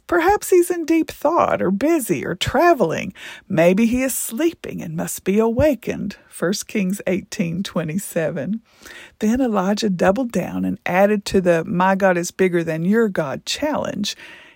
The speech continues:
He built an altar and covered it three times with precious water, scarce,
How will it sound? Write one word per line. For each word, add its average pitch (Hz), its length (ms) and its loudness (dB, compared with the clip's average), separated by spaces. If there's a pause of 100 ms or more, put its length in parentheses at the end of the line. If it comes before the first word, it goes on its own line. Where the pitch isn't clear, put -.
He 196 100 0
built 190 280 2
an 269 100 0
altar 190 460 -2 (340)
and 196 160 -2
covered - 540 -2
it - 320 -6
three 311 460 -4
times - 720 -6
with - 320 -8
precious - 580 -2
water, 214 760 -2 (380)
scarce, 247 880 2